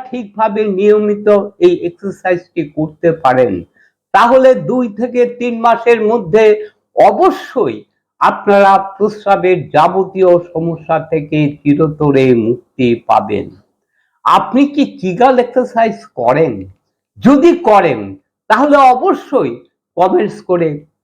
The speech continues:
জানাবেন। এখন আমি আলোচনা করব এমন একটি ঘরোয়া টিপস নিয়ে, যা আপনারা খুব সহজেই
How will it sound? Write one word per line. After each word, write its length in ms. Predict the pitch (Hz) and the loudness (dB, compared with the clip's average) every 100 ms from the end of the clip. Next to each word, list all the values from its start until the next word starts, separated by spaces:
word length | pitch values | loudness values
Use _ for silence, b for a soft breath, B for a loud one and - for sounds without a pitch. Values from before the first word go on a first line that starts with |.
| _ _ | _ _
জানাবেন। 600 | 95 143 131 113 92 85 85 _ _ _ _ _ _ _ _ _ | 0 0 2 -2 -4 -14 -16 _ _ _ _ _ _ _ _ _
এখন 360 | 226 247 349 359 | 0 2 0 2
আমি 280 | 269 160 139 - - _ _ _ | 2 2 0 -4 -12 _ _ _
আলোচনা 580 | 151 233 277 294 294 294 294 | 0 2 2 2 0 0 0
করব 220 | 285 247 269 262 - 185 | 0 4 4 2 0 -2
এমন 200 | 226 262 262 | 0 2 0
একটি 300 | 254 254 240 190 - | 0 -4 -6 -6 -2
ঘরোয়া 500 | 156 202 226 226 226 214 - | 2 2 2 4 4 2 -6
টিপস 340 | 240 262 - - | -2 -2 -4 -10
নিয়ে, 220 | 214 139 110 - _ _ _ | -4 -2 -4 -12 _ _ _
যা 220 | 123 180 247 | 0 4 4
আপনারা 380 | 247 269 262 262 254 - | 4 -2 0 0 0 -4
খুব 180 | - 370 381 - | -4 -4 -4 -10
সহজেই 560 | 226 196 214 190 208 | -4 -2 -2 0 2